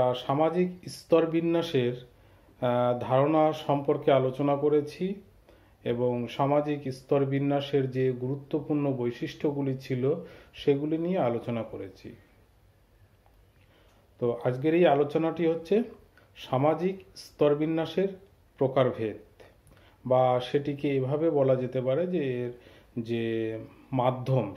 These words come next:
সামাজিক স্তরবিন্যাসের, আহ, সমাজে যে সামাজিক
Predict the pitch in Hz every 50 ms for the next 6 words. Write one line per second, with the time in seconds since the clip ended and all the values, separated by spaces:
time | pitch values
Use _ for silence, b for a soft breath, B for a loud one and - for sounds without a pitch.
0 | - - 120 120 123 135 139 151 156 143 - - - - - _ - 143 135 135
1 | 131 131 127 127 123 123 120 - - - 156 185 190 - - B B B B B
2 | B B B _ 120 120 117 117 117 117 117 117 - - - - - - 127 131
3 | 135 131 131 127 123 127 123 - 131 123 127 127 123 127